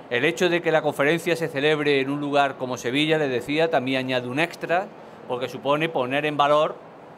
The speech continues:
eh, para aquel que no lo conozca y para que,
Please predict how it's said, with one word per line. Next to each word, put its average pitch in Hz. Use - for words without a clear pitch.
eh, 104
para 117
aquel 156
que 143
no 131
lo 135
conozca 160
y 160
para 120
que, 120